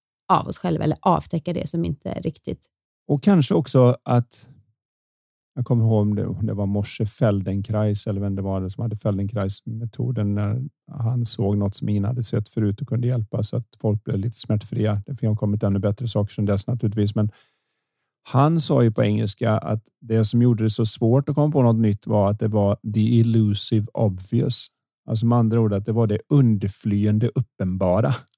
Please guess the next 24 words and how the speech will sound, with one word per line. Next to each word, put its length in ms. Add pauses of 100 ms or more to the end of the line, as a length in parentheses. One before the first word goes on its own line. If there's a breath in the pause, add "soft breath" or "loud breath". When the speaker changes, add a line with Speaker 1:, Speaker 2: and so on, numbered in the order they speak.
(640 soft breath)
Speaker 2:
Att 100
det 60
är 40
så 120
svårt 360
för 100
det 40
är 20
så 120
uppenbart. 680 (220)
Speaker 1:
Mm. 260 (560)
Speaker 2:
Hur 80
många 240
har 100
inte 240
hört 720 (480)
hundratals 640
gånger 320
under 200
sitt 200
liv 400 (540)
den 240
svenska 800
klyschan 680